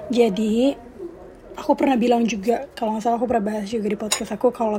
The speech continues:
kita tuh bisa dapet inspirasi dari, ya, dari sekitar kita gitu.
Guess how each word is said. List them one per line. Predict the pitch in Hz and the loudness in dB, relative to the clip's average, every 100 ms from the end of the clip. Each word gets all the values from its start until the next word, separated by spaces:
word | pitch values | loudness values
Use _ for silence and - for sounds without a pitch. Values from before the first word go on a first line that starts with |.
| 202 | -6
kita | 214 233 | -6 -4
tuh | 247 240 | -2 -2
bisa | 240 | -4
dapet | 214 208 202 | -4 -4 -6
inspirasi | 214 202 - 214 196 254 | -6 -6 -6 -6 -2 0
dari, | 220 208 208 208 208 - - - - | 2 2 2 2 0 -12 -16 -16 -4
ya, | 247 214 | -2 0
dari | 196 208 208 | -2 -2 -4
sekitar | - 196 220 180 | -6 -8 -6 -2
kita | 262 240 208 | 0 0 -2
gitu. | 196 - | -6 -10